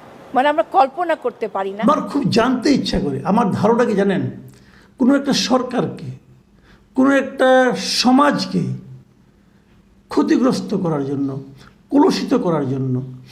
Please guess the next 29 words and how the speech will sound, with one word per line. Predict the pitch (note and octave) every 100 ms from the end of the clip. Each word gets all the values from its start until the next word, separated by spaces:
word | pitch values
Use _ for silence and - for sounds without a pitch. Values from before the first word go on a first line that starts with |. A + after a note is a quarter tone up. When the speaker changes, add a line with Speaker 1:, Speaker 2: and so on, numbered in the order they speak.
| - _
Speaker 2:
এই | B3+ C#4
ধরনের | A#3+ C#4 C#4 B3 F#3
দুই | A3+
একটা | G#3+ A3
শামসুদ্দিন | G#3+ A#3+ G#3 A#3+ F3+ G3+
আহমেদ | D#3+ E3+ D#3+
মানিকই | D#3+ D#3+ D3+ F#3
যথেষ্ট। | E3 C3 D3+ - - - - - - - _
পুরো | C#4 D4 D#4+ E4 C#4+
এই | C#4+
কোটা | - C4 B3 C4+
সংস্কার | - C4 A3+ - A#3+
আন্দোলনে | F#3 F#3 F#3+ E3+ C#3 B2+ - - -
শামসুদ্দিন | - B3+ B3 - C4 G#3+ C#4+ -
চৌধুরী | A#3+ F3+ G3 G3
মানিক | D#3+ D#3+ D#3+ A#2+ - - - - -
যে | C#3 A#3+
নেতিবাচক | G#3 B3 C#4 D4 C#4 C#4+
ভূমিকা | G3+ B2+ F#3+ F#3+ G3 F#3+
পালন | A3+ A#3+ A#3
করেছে | F#3 D#3+ - F3 - - -
বিভিন্ন | G#3 F#3 G#3+ F#3+ F#3 F#3
টক | F#3+ F#3 -
শোতে, | G3+ F3
বিভিন্ন | E3+ F3+ F#3 E3
জায়গায়, | D3 C#3+ C3+ B2+ - - - _ _ _
আমি | - G3 C#4
মনে | B3+ A#3 A3+
করি | - D3 B2+